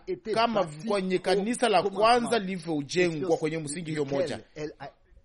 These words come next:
Speaker 1: elle a,
Speaker 2: Nayo
Speaker 1: elle a été fondée,
Speaker 2: ikawekwa
Speaker 1: fondée
Speaker 2: huko,
Speaker 1: au
Speaker 2: ikajengwa
Speaker 1: Jésus.
Speaker 2: huko siku ya Yesu.
Speaker 1: Et à ce sujet, je
Speaker 2: Na kwa
Speaker 1: voudrais
Speaker 2: su-,
Speaker 1: aussi
Speaker 2: maneno hiyo
Speaker 1: vous lire
Speaker 2: nitaka
Speaker 1: un
Speaker 2: tena
Speaker 1: passage que
Speaker 2: kusoma
Speaker 1: j'ai
Speaker 2: ndani ya andiko
Speaker 1: spécialement noté
Speaker 2: ambayo niliandika
Speaker 1: de
Speaker 2: hapa
Speaker 1: Matthieu
Speaker 2: pembeni, ku-, ndani ya
Speaker 1: vingt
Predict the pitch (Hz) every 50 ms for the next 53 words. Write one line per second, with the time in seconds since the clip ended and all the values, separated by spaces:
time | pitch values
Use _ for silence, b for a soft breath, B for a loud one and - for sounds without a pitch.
0 | _ _ _ _ _ _ _ _ 147 139 139 - - 131 135 156 175 196 170 139
1 | 143 151 165 - 147 135 - 139 147 147 151 185 185 175 175 - 180 160 156 165
2 | 185 190 185 175 160 139 156 170 - - 151 143 165 151 - 185 190 170 170 -
3 | 156 - 107 127 110 104 - - 143 156 - - 196 160 143 151 143 - - 123
4 | 123 123 - _ _ _ _ _ _ - - - - _ _ _ _ - 120 123
5 | 117 - 139 123 - 117 123 151 151 117 123 127 139 139 - 156 143 135 127 127
6 | 113 - 202 202 170 160 147 160 190 196 175 165 185 190 175 156 143 156 165 185
7 | 180 180 254 240 277 247 190 165 147 139 - - - 180 190 185 170 147 139 139
8 | 165 170 185 175 156 143 139 139 147 185 - - 165 170 117 110 113 123 123 -
9 | - - 147 120 101 123 127 135 170 170 151 143 131 127 123 135 151 - - 135
10 | 123 127 127 113 127 113 127 117 120 156 170 175 170 170 165 - - 139 135 135
11 | 135 131 156 165 170 160 147 135 131 127